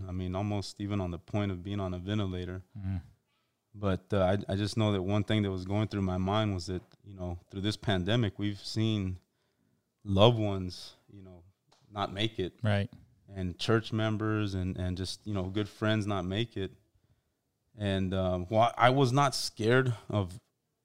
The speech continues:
Speaker 1: that because I know, um, that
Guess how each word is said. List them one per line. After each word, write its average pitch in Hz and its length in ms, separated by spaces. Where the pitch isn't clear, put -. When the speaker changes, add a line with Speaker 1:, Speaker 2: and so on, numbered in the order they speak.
Speaker 1:
that 113 300
because 104 340
I 98 100
know, 113 560
um, 92 460
that 101 160